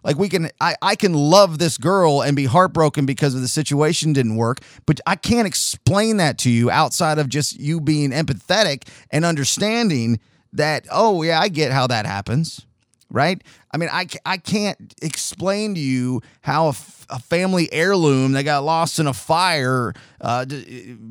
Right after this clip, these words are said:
crushed my soul to lose. Now, you can say, "Oh, well, no, I could see how that would be awful," but you can't completely identify. Emotions are difficult to translate from person to person, except for just the thought of, "Yeah, I, I, I can kinda see that."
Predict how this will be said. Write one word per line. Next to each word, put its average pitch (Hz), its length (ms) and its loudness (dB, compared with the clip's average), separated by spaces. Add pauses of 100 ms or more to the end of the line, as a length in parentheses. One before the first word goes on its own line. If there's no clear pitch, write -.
(260)
crushed 175 480 -6
my 156 160 2
soul 185 460 2
to 156 40 0
lose. 170 600 0 (240)
Now, 220 220 -2
you 180 200 -6
can 165 240 -2
say, 151 300 -2
"Oh, 147 220 -4
well, - 280 -4
no, 190 240 -4
I 202 100 -2
could 175 180 -8
see 185 160 -2
how 160 120 2
that 90 160 -2
would 113 120 -6
be 107 100 -6
awful," 101 320 -6
but 180 220 -4
you 202 80 -8
can't 233 320 -6 (240)
completely 156 500 -2
identify. 131 540 -2 (280)
Emotions 180 600 2
are 208 80 0
difficult 156 560 -4
to 156 80 -4
translate 160 640 -2
from 131 140 -4
person 127 380 -2
to 113 60 -6
person, 139 640 -4 (300)
except - 420 -4
for 185 80 -4
just 147 320 -6
the 143 80 -6
thought 131 300 0
of, 117 140 -4
"Yeah, 117 420 -2
I, 127 160 -6 (220)
I, 117 120 -10 (200)
I 120 80 -8
can 98 160 -12
kinda 127 260 -2
see 98 240 -8
that." 65 300 -12